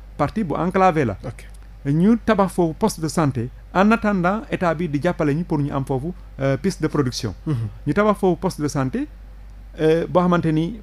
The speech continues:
Speaker 1: poste de santé équipé.
Speaker 2: Mhm.
Speaker 1: Ñu uti ji ay personnel de santé.
Speaker 2: Ok.
Speaker 1: Fu mu ne nii ñun commune Médina Chérif dañu am plusieurs personnels de santé yoo xamante ni ñun ñoo ko recruter, ñoo leen di,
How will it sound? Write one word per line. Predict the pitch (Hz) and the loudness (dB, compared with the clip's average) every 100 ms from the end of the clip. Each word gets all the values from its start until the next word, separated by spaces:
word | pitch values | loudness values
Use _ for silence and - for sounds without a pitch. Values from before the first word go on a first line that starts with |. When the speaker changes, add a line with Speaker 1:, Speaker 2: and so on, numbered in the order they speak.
| - | -4
Speaker 1:
poste | 175 - 143 | -4 -4 -6
de | 151 | -2
santé | 175 151 143 240 | -2 -2 -2 -2
équipé. | - - 151 - - | 0 0 -2 -4 -6
Speaker 2:
Mhm. | 143 113 117 - - | -6 -4 -8 -14 0
Speaker 1:
Ñu | 170 208 240 - - | 4 6 4 0 -2
uti | 226 226 | 0 2
ji | 175 196 | 0 2
ay | 175 202 190 - | 4 2 -4 -2
personnel | 214 185 208 196 | 0 2 2 2
de | 156 | 0
santé. | 147 131 113 95 | 0 0 -4 -6
Speaker 2:
Ok. | 135 - 113 - - - - | -10 -10 -14 -16 -20 -18 0
Speaker 1:
Fu | 233 | 6
mu | |
ne | 226 196 | 6 6
nii | 202 226 196 - | 4 2 -2 -4
ñun | 160 208 233 214 - | 2 4 4 0 0
commune | 190 180 | 2 2
Médina | 175 175 170 | 0 0 0
Chérif | 190 208 | -2 -2
dañu | 156 180 | -2 0
am | 180 190 233 - - - - | 0 0 -2 -8 -18 -18 -2
plusieurs | 247 254 220 226 247 - - - - - | 0 2 4 2 2 -8 -18 -20 -8 2
personnels | 196 202 190 175 | 2 4 2 2
de | 165 | 2
santé | 175 170 165 | 0 0 0
yoo | 165 | 0
xamante | 156 156 | 0 -2
ni | 156 | 0
ñun | 180 | 2
ñoo | 175 170 | 2 0
ko | 156 | 0
recruter, | 214 247 - 175 180 | 2 2 2 0 2
ñoo | 151 | 0
leen | 156 151 | 2 2
di, | 160 | 0